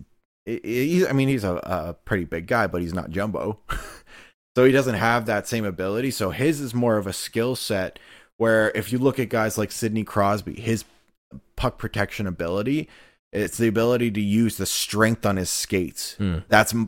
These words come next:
Speaker 1: bigger than anything, and where the size doesn't matter as much, but he's so strong on his skates that he protects the puck so well. And that's where John Tavares' puck protection ability is very Crosby-esque.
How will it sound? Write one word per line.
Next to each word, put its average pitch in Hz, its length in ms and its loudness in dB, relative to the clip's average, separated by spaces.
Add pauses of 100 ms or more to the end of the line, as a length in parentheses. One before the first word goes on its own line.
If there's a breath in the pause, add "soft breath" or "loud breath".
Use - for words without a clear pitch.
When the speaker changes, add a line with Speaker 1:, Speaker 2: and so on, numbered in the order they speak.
Speaker 1:
bigger 110 240 4
than 104 160 2
anything, 101 580 0
and 95 100 -4
where 101 160 2
the 92 120 -2
size 104 420 2
doesn't 95 220 -4
matter 92 360 -2
as 95 280 -2
much, 101 260 -2
but 95 100 -2
he's 90 140 -4
so 120 380 2
strong 110 500 0
on 101 120 0
his 92 100 -4
skates - 500 -2
that 95 140 0
he 92 40 -2
protects - 360 -6
the - 80 -16
puck - 240 -6
so 90 200 -6
well. 92 320 -2 (360 soft breath)
And 110 120 4
that's 123 300 2
where 104 460 2
John 110 240 0
Tavares' 95 500 0 (240)
puck 123 260 2
protection 98 440 -2
ability 90 440 -2
is 82 140 -6
very 95 220 -2
Crosby-esque. 101 920 -4